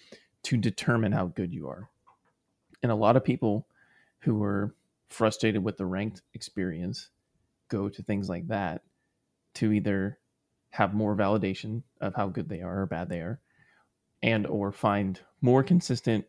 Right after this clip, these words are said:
better players who are committed to improving. And so that could be another way you do it. Find one of those free servers where you're going and playing with better people, and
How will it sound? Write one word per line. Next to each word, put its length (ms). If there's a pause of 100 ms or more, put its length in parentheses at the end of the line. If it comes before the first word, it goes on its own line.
(260)
better 200
players 480
who 300
are 280 (440)
committed 480
to 120
improving. 500 (880)
And 140
so 100
that 180
could 120
be 100
another 300
way 140
you 140
do 180
it. 120 (640)
Find 260
one 140
of 60
those 220
free 260
servers 520
where 120
you're 240 (680)
going 260
and 120
playing 320
with 120 (380)
better 160
people, 500 (1300)
and 400